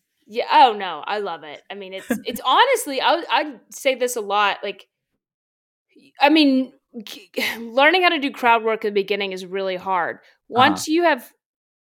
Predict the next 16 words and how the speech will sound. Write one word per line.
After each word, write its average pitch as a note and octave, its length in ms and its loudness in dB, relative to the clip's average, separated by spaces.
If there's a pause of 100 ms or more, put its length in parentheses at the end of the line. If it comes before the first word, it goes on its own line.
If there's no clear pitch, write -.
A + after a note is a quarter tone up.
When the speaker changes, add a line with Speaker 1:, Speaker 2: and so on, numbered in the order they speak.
(760)
Speaker 1:
once A#3+ 440 2
you E4+ 160 2
have A#3+ 180 0
figured A3+ 480 6
it G3 120 2
out, F3 300 0
though, C4+ 480 6 (580)
crowd C4+ 340 2
work B3 220 2
then A#3 440 2 (100)
honestly A3 380 0
becomes G3 460 -4
kind G3+ 200 -8
of F3+ 60 -8
a E3+ 60 -10
crutch - 760 -8